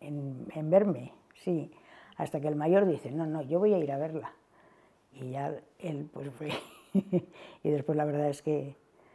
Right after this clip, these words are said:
que nos llevamos muy bien y siempre ha sido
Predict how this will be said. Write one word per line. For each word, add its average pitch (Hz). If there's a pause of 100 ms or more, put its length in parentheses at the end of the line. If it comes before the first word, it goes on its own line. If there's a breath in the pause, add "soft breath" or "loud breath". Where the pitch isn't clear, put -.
(440 soft breath)
que 127
nos 127
llevamos 139
muy 139
bien 156
y 127
siempre 131
ha 110
sido 120